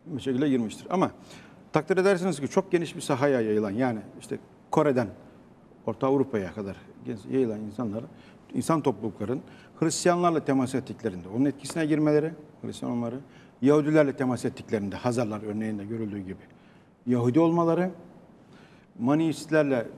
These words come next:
temas et-, Maniheist olmaları, Budist olmaları da normal. Müslüman olmaları gibi. Bu şekilde değerlendiriyoruz. Yani bu anlamda Türkler gayet açıklar benim anladığım, yani kendi şeylerinde. Ama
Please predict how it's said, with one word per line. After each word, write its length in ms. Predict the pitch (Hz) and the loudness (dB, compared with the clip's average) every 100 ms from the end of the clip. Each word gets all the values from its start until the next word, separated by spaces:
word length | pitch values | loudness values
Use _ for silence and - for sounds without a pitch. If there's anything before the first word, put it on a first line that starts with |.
| - - - - | -20 -20 -20 -10
temas 260 | 127 120 120 | -6 -4 -4
et-, 140 | 110 | -4
Maniheist 500 | 113 123 127 147 131 | 0 2 2 2 0
olmaları, 400 | 170 156 156 151 | -2 0 0 -2
Budist 260 | 127 147 - | -4 -6 -4
olmaları 320 | 107 110 139 | -4 -4 -4
da 60 | 190 | 0
normal. 320 | 143 107 87 - 147 - | 0 0 -6 -10 -10 -8
Müslüman 340 | 156 165 147 | -4 2 4
olmaları 340 | 123 110 101 90 - - - | 2 -2 -4 -8 -14 -20 -12
gibi. 140 | 101 85 - - - - - - _ _ | -10 -10 -16 -20 -20 -20 -20 -20 _ _
Bu 40 | 202 | -8
şekilde 320 | - 135 101 | -2 0 0
değerlendiriyoruz. 680 | 101 95 92 87 - 85 101 | -2 -4 -8 -10 -14 -10 -4
Yani 200 | 123 104 95 - - - - | -2 -4 -10 -18 -20 -20 -4
bu 160 | - 185 | 2 4
anlamda 380 | 196 185 185 | 4 2 0
Türkler 300 | 185 185 190 | -2 0 0
gayet 300 | 165 160 160 - | 2 0 0 -2
açıklar 360 | 135 - 101 - - - | -6 -6 -10 -12 -16 -20
benim 220 | 87 - | -18 -16
anladığım, 300 | 80 71 - 85 | -16 -18 -20 -20
yani 100 | 78 - | -20 -14
kendi 200 | 107 85 | -12 -12
şeylerinde. 440 | - 73 71 - - _ _ _ _ - | -14 -16 -18 -20 -20 _ _ _ _ -2
Ama 200 | 143 | -2